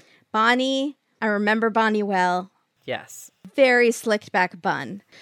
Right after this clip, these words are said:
Speaker 1: So she doesn't like the word mistress. And Andrea gives her judgy face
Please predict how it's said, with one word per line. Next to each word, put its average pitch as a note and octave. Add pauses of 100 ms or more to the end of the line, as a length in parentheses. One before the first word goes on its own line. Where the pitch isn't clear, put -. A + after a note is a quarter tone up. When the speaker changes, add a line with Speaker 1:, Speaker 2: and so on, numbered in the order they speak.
(100)
Speaker 1:
So C4 (400)
she D4 (340)
doesn't A3+
like F#3
the G#3
word F#3
mistress. - (320)
And A3 (100)
Andrea A#3+
gives A3
her A#3
judgy F#3
face E3+